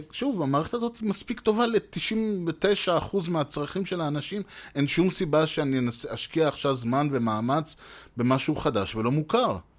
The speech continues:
והעובדה היא שרוב המערכות הקיימות, לא שהן מנסות ל-, לפרוץ דרכים חדשות, אלא להפך, מדברים על זה שווינדוס הולכת להיות מערכת מבוססת יוניקס בחמש שנים הקרובות.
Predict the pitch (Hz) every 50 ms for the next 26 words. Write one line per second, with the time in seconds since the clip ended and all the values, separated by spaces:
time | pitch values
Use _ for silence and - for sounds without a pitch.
0 | _ _ _ _ - - - - _ - 95 95 95 90 90 95 139 202 247 247
1 | 175 - 135 127 127 131 147 165 175 202 202 190 175 165 151 143 135 - - 180
2 | 175 - 151 - 170 156 151 170 208 226 - - - - 127 135 156 196 247 269
3 | - - 196 180 165 156 147 143 135 - - 165 156 - 147 127 131 135 123 117
4 | - - 131 143 139 - - 113 120 123 113 - 127 117 - - 117 104 101 -
5 | - 107 104 127 156 - - - - - - - - - - 113 123 127 131 156
6 | 202 226 226 - - 139 123 120 107 113 123 127 127 123 117 110 123 131 127 -
7 | - 113 104 120 160 220 285 302 262 202 151 143 131 139 127 - 143 - 131 127
8 | 127 131 - 131 123 120 120 - - 131 113 113 107 - 135 - 143 117 - -
9 | 120 131 139 - - 107 113 - - 104 110 107 - - 107 107 104 101 95 -
10 | - 82 90 90 92 95 90 - -